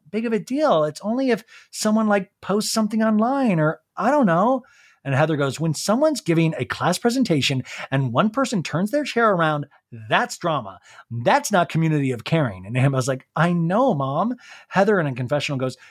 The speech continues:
"You know, this is a community that's steeped in Mormonism. So my daughters were already facing scrutiny by me leaving the church,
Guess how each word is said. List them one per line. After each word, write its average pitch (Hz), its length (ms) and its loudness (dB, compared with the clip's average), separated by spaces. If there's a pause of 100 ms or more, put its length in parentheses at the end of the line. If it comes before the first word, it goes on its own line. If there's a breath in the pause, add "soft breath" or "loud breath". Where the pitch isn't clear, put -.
"You 233 100 4
know, 277 160 4
this 277 220 0
is 285 160 -6
a 175 80 4
community 190 600 2
that's 165 220 -2
steeped 160 400 -2
in 165 80 0
Mormonism. 160 640 -4 (220 loud breath)
So - 160 2
my 254 180 0
daughters 185 380 2
were 170 200 -6
already 285 380 0
facing 180 380 0
scrutiny 165 480 0
by 123 180 -2
me 131 280 0
leaving 320 260 0
the 330 80 -6
church, 151 420 -2